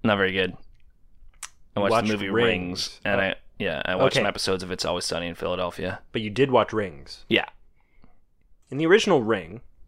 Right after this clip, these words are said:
Speaker 1: Yes.
Speaker 2: you watch a video, and seven days later, you die.
Speaker 1: Yeah.
Speaker 2: I feel like,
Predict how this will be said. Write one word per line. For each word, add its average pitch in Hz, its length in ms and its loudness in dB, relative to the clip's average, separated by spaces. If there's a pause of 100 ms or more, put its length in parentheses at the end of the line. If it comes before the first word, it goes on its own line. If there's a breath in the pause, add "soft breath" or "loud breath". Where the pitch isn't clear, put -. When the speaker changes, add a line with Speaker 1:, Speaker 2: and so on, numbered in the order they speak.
Speaker 1:
Yes. 73 220 -10
Speaker 2:
you 101 100 -6
watch 104 240 2
a 147 60 0
video, 104 640 0
and 98 120 -16
seven 110 360 -2
days 104 180 -2
later, 87 460 -6 (380)
you 90 120 -14
die. 87 320 -6
Speaker 1:
Yeah. 117 160 4 (920)
Speaker 2:
I - 80 -10
feel 185 340 6
like, 95 340 2